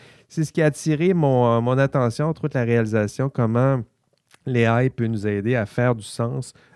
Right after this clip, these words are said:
d'un paquet de données qui, pour des chercheurs, là, quand tu regardes ça,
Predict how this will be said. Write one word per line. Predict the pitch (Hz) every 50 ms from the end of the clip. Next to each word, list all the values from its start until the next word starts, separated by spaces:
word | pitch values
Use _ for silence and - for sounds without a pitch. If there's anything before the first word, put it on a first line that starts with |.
| _ -
d'un | 117 120 117 117
paquet | 113 - - - 151 147 - - 175 170
de | 160 143
données | 127 120 131 117 113 110 113 123 139 151
qui, | - _ - 131
pour | 120 - 127 123 117 113
des | 107 113 110
chercheurs, | 107 - 123 107 - - - 120 135 156 147
là, | 139 127
quand | - 113 117
tu | - -
regardes | 110 101 104 117 113 107 104
ça, | - - 117 131 151